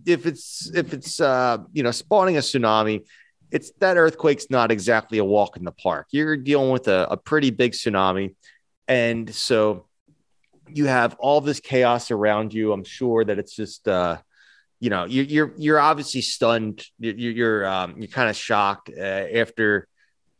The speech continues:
um, after the, after the dust settles. You know, if you manage to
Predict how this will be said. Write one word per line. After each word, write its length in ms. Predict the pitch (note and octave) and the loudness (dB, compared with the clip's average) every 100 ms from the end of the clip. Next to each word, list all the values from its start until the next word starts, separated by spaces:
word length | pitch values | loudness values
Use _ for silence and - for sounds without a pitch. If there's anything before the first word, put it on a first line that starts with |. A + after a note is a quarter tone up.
| _ | _
um, 360 | - F#2 F2 E2 _ | -8 -8 -8 -14 _
after 240 | B2+ B2 B2+ | -2 0 -2
the, 140 | A2 G#2+ | -2 0
after 300 | A#2+ - A#2+ | -2 -2 -6
the 100 | G#2 | -2
dust 300 | A#2 B2 - | 0 0 0
settles. 420 | A2+ G#2 G#2 G2 | 0 2 2 -2
You 100 | G#2 | -4
know, 160 | F#2+ G2 | 0 -2
if 260 | G#2 A2 | -2 -6
you 60 | G#2+ | -2
manage 480 | G#2 A2 A2 G#2+ - | 0 2 0 -4 -2
to 260 | G#2 F#2 | 0 0